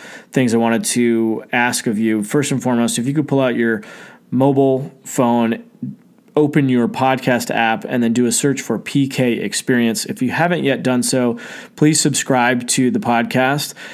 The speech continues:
and also leave a rev-, a review. The subscriptions and the reviews help reach more listeners, and it helps spread the messages that my guests are sharing and their inspirational stories.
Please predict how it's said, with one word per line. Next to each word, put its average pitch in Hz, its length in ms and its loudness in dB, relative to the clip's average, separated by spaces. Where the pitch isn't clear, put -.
and 123 400 2
also 170 320 2
leave 160 220 4
a 143 40 2
rev-, 127 520 0
a 123 160 2
review. 113 580 2
The 110 380 0
subscriptions 165 720 0
and 139 80 2
the 123 80 2
reviews 120 540 2
help 139 380 -2
reach 143 420 0
more 131 300 0
listeners, 147 580 2
and 120 220 2
it 104 80 0
helps 123 220 0
spread 135 520 -2
the 120 280 2
messages 139 640 0
that 131 100 0
my 123 140 0
guests 127 440 0
are 131 160 -2
sharing 131 560 0
and 120 240 -2
their 113 140 0
inspirational 135 680 0
stories. 117 600 0